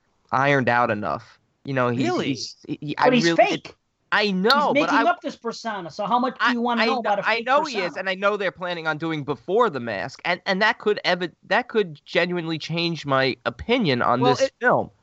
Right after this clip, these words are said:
Speaker 2: Brandon, it's
Speaker 3: Yeah,
Speaker 2: gonna
Speaker 3: they're
Speaker 2: be
Speaker 3: not
Speaker 2: a
Speaker 3: going
Speaker 2: graphic
Speaker 3: to.
Speaker 2: novel, actually. Uh, they, they weren't able to, like, successfully crowdfund Before the Mask, the return of Leslie Vernon. So
Speaker 1: Oh,
Speaker 2: it's
Speaker 1: really?
Speaker 2: now, they're, they're doing their own, uh, crowdfunding now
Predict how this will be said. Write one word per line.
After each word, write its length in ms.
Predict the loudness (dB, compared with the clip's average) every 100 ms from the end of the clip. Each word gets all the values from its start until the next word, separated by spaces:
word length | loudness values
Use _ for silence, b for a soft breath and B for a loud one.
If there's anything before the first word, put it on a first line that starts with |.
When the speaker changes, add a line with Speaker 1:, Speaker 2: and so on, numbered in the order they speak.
| _
Speaker 2:
Brandon, 320 | 2 4 4 0
it's 80 | 2
Speaker 3:
Yeah, 60 |
Speaker 2:
gonna 120 | 4
Speaker 3:
they're 40 | 6
Speaker 2:
be 80 | 4
Speaker 3:
not 40 |
Speaker 2:
a 40 | 4
Speaker 3:
going 80 | 4
Speaker 2:
graphic 280 | 2 2 -2
Speaker 3:
to. 40 |
Speaker 2:
novel, 440 | 2 4 2 0 -2
actually. 640 | -4 -6 -8 -6 -8 0
Uh, 100 | 2
they, 160 | 2 2
they 160 | 2
weren't 220 | 2 2
able 160 | 0 2
to, 180 | 2 2
like, 160 | 0 -2
successfully 540 | -6 -2 -4 0 -2
crowdfund 600 | 0 2 4 2 0 -2
Before 320 | -2 0 0
the 80 | 2
Mask, 420 | 0 2 0 -2 -2
the 140 | -2
return 380 | -2 0 2 4
of 100 | 4
Leslie 340 | 4 2 0
Vernon. 440 | 2 2 4 2 -2 b b
So 320 | 0 4 4
Speaker 1:
Oh, 60 | 4
Speaker 2:
it's 120 | 2
Speaker 1:
really? 120 | 0
Speaker 2:
now, 180 | 2 4
they're, 140 | 4 2
they're 160 | 2
doing 460 | 2 2 2 0 -2
their 280 | 0 2 2
own, 360 | 0 0 2
uh, 160 | 2 0
crowdfunding 600 | 2 2 2 0 -2 -2
now 480 | -2 0 2 2 0